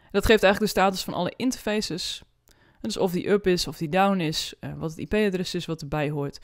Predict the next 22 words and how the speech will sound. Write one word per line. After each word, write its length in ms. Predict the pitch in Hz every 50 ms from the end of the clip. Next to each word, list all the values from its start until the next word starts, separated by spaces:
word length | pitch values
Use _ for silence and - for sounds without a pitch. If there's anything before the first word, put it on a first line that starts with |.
| - - - - -
of 120 | - 214 220
alles 220 | 220 220 208 190
oké 180 | 202 - - 185
is. 480 | 180 170 160 160 165 - - - - - _ _ _ _ _
De 200 | - 170 151 143
debug 380 | 135 190 240 214 214 226 214
command, 640 | - - 214 190 190 180 175 185 202 - - - - - _
eh, 120 | - 175 165 165 - - -
kan 160 | - 220 220
je 80 | 214 -
aanzetten 400 | - 202 214 202 220 208 196 165
voor 140 | - - 165
verschillende 540 | 160 165 - - - 277 277 262 226 202
opties. 420 | - - 233 - - - 233 - -
Dus 160 | - 175 -
als 120 | 180 165
je 60 | - 175
gewoon 280 | - 185 165 160 165 139
debug 360 | 175 196 190 185 175 165 -
zet, 160 | - 165 -
gaat 180 | - - 147 -
hij 100 | -